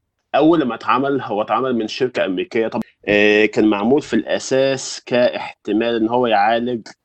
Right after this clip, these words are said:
آه، هيباتيتس سي. ولكن طلع إن هو ملوش فايدة قوي في الحتة دي.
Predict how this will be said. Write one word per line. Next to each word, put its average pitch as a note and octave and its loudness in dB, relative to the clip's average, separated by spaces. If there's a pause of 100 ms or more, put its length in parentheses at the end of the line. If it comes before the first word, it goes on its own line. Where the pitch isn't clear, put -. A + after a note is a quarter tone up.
آه، F#2+ -6
هيباتيتس A2 0 (140)
سي. F2+ -6 (1080)
ولكن B2 2
طلع A#2 2
إن G#2+ -2
هو A2+ -2
ملوش G#2+ -2
فايدة G#2+ -2
قوي G#2+ 0
في G#2+ -12
الحتة G2+ -8
دي. D2 -8